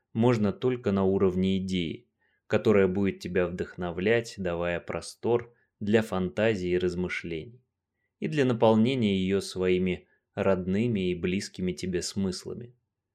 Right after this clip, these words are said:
Любовь Бога к людям,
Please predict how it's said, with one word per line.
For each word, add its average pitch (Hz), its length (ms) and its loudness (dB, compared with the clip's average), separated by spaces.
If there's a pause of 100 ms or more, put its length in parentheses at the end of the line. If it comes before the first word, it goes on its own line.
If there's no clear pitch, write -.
(640)
Любовь 117 480 6
Бога 98 340 4
к - 140 -10
людям, 123 600 0